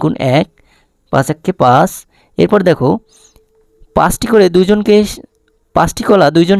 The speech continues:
শিশুকে দিলে পাঁচ দুগুণে দশ। এবার দেখো, পাঁচটি কলা তিনজন শিশুকে দিলে দেখো, তিন, দেখো, পাঁচ গুণ তিন, তিন পাঁচে পনেরোটি। এবং এরপর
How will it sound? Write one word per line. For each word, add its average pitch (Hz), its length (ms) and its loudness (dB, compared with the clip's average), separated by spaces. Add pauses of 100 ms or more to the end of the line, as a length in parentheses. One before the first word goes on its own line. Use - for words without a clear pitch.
শিশুকে 202 340 0
দিলে 147 160 2 (440)
পাঁচ 143 200 2
দুগুণে 165 220 -2 (120)
দশ। 147 220 0 (720)
এবার 143 280 2 (540)
দেখো, 143 240 0 (320)
পাঁচটি 180 320 -2
কলা 220 180 4 (140)
তিনজন 202 300 2 (100)
শিশুকে 220 400 0
দিলে 139 200 4 (560)
দেখো, 139 160 0 (160)
তিন, 214 180 4 (560)
দেখো, 135 160 0 (100)
পাঁচ 175 180 2 (100)
গুণ 185 120 -4 (120)
তিন, 143 160 2 (180)
তিন 135 200 -2
পাঁচে 175 220 0 (400)
পনেরোটি। 147 400 -2 (880)
এবং 160 160 2 (460)
এরপর 202 220 0